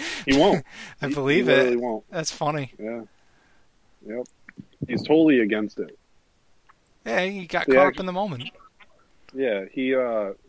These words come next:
Speaker 1: they said that when we met him, they were like, "If you have the fight picture at all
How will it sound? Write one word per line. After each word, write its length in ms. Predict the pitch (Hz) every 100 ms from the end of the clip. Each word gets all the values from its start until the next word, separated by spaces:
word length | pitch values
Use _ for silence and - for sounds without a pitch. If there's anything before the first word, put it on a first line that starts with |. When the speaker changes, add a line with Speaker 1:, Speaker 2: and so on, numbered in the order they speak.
| 135
Speaker 1:
they 180 | 120 110
said 240 | 139 139
that 280 | 135 113 117
when 340 | 110 110 110
we 520 | 107 110 107 104 101 104 _ _ -
met 220 | 110 131
him, 340 | 104 92 92 - -
they 80 | 104
were 80 | 104
like, 160 | 101
"If 140 | 104 -
you 120 | 113
have 340 | 107 120 120 113 104 _
the 360 | 113 113 110 104 -
fight 260 | 117 120 -
picture 360 | 117 - 113 110
at 140 | 104
all 420 | 110 110 110 110